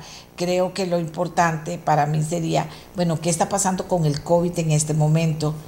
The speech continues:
Y, y no sé si es el momento desde el inicio de hablar de Delta. ¿Y qué está pasando en el mundo con el covid y con Delta?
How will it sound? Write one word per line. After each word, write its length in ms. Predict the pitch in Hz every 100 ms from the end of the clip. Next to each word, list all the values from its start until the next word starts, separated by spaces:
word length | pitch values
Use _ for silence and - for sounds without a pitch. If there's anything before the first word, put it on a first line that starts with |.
| - - - - -
Y, 260 | 170 160
y 140 | 165 160
no 120 | 160
sé 140 | 156 165
si 120 | 180
es 100 | 170
el 80 | 175
momento 440 | 156 156 156 170
desde 260 | 165 147 147
el 100 | 143
inicio 380 | 147 147 156
de 60 | 156
hablar 360 | 147 147 147 151
de 200 | 156 160
Delta. 500 | 180 156 147 139 - - -
¿Y 120 | 180
qué 120 | 156 185
está 220 | 185 208
pasando 380 | 190 185 175 190
en 80 |
el 120 | 175 160
mundo 380 | 165 175 175
con 180 | 175 147
el 120 | 143
covid 340 | - 165 165 156
y 80 | 156
con 240 | 160 156
Delta? 420 | 180 190 - -